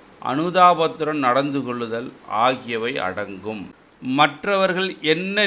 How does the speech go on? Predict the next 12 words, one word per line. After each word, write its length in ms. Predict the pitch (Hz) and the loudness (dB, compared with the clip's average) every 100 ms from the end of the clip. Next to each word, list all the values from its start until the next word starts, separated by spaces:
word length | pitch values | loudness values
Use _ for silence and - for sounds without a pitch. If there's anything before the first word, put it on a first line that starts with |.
| 165 | 2
நினைக்கிறார்கள், 800 | 147 143 139 135 127 117 127 156 - _ _ - 131 156 | 0 -2 0 2 2 2 -2 -4 -12 _ _ -10 0 0
என்ன 240 | 185 202 202 165 | 0 -2 0 0
உணர்கிறார்கள் 680 | 147 156 151 139 143 127 127 110 131 | 0 0 -2 0 -2 -2 -6 -8 -4
என்பதை 340 | 135 135 131 123 | -4 -4 -6 -8
புரிந்து 360 | 139 160 170 156 | -6 -6 -4 -4
கொள்வது 420 | 131 123 117 110 143 - - - | -4 -6 -6 -6 -10 -10 -20 -14
சில 180 | 151 135 120 | -6 -6 -4
சமயங்களில் 680 | 135 139 160 165 151 135 143 - | -2 -2 -2 -2 -2 -4 -6 -8
ஒரு 100 | 123 117 | -10 -10
சவாலாக 600 | - 120 135 143 143 131 127 113 | -6 -2 2 4 4 2 0 -4
இருக்கும். 360 | 107 - 107 92 - _ _ _ _ _ - 107 | -6 -8 -14 -14 -18 _ _ _ _ _ -8 -6
ஆனால், 300 | 113 98 | -4 -6